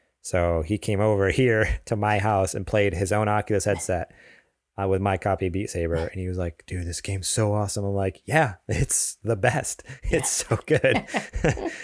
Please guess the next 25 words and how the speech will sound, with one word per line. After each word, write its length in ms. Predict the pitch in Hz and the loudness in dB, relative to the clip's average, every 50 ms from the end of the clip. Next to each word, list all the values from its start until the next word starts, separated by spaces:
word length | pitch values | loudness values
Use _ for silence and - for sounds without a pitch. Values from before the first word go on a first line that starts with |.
| - - 135 | -6 0 2
And, 140 | - 143 143 | 4 4 4
and 300 | - - 156 156 147 139 147 | 4 2 2 2 2 0 0
neither 320 | 131 143 156 156 135 117 | 2 2 4 4 6 4
one 140 | 117 117 117 | 4 4 4
of 80 | 110 101 | 4 2
us 140 | 101 92 - | 2 2 2
are 80 | 95 | 0
good. 340 | 87 82 101 95 92 90 82 | 0 2 2 2 2 2 2
Like, 160 | 90 87 90 | 2 2 2
I, 240 | 101 98 95 92 90 - _ _ - - - | 2 2 0 0 -2 -6 _ _ -14 -10 -8
I, 260 | - - 87 87 90 - - - | -6 -6 -6 -8 -8 -10 -12 -8
I 140 | - - 101 | -4 -2 0
was 160 | 92 90 85 | 0 -2 -2
struggling, 460 | - - - 98 95 90 95 92 87 | -4 -4 -2 -2 0 0 0 -2 -2
like, 160 | 87 87 82 85 | -2 -4 -4 -4
on 160 | 85 87 85 | -4 -4 -4
medium 380 | 85 85 87 87 82 82 82 | -4 -2 -2 -2 -2 -2 -2
or 80 | 82 82 | -2 -2
whatever 240 | 82 82 82 82 82 | -2 -2 -2 -2 -2
they 100 | 82 82 | -2 -4
call, 260 | 82 - 87 82 - - | -4 -4 -4 -4 -4 -4
like, 200 | - 87 - - | -6 -6 -4 -4
it 80 | 85 | -4
is, 320 | 82 80 82 82 82 - - | -2 -2 -4 -4 -6 -8 -10
like, 160 | 80 78 - | -10 -12 -12